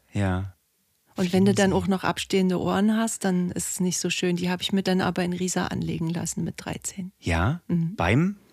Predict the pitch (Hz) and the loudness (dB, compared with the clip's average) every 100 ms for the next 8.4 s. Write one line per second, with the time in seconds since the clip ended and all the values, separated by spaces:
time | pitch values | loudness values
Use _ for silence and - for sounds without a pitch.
0 | _ - - - 98 107 110 120 170 185 | _ -20 -16 -6 -2 0 0 0 -2 -4
1 | - - 170 175 226 269 240 233 208 185 | -10 -4 0 4 4 4 4 2 2 4
2 | 196 - 170 165 - 180 180 175 - 220 | 2 2 -2 -4 -2 -2 0 -2 0 2
3 | 214 214 196 202 202 - 190 - 180 - | 2 2 0 0 0 -2 -4 -2 -4 -2
4 | 180 175 - 175 202 - 226 - 185 185 | 0 0 -2 -2 -2 -2 -2 0 2 2
5 | 185 175 - - 170 170 170 165 - 165 | 0 -2 -4 -6 -4 -4 -4 -4 -2 0
6 | 160 160 180 - 220 208 190 190 185 185 | 0 0 -2 0 2 2 0 -2 -4 -6
7 | - 190 160 165 170 - 170 - - - | -6 -6 -4 -2 -4 -6 -10 -10 -8 -8
8 | 107 - - | -8 -12 -18